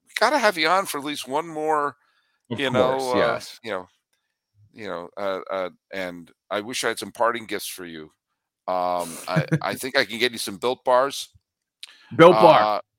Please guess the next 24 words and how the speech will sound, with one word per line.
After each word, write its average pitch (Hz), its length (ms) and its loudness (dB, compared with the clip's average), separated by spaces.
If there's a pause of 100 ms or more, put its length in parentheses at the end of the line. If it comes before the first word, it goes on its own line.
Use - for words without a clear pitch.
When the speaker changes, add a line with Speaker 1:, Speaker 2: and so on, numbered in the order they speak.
Speaker 1:
yeah, 131 180 6
I 110 100 2
maybe 147 260 4
get 143 220 6
you 135 60 -2
a 143 40 2
Speaker 2:
Built - 0 -
dot 156 60 6
com. 151 60 8
Speaker 1:
Built, 131 120 2
Speaker 2:
Or 190 120 8
you 302 80 2
Speaker 1:
uh, - 20 -4
Speaker 2:
can 339 80 -8
get 302 80 -2
'em 285 60 0
at 247 40 0
Speaker 1:
yes. 220 60 0
Speaker 2:
your 190 80 4
local 190 340 4
Walmart 156 500 4
or 131 120 -2
Sam's 143 400 -6
Club. 98 380 -6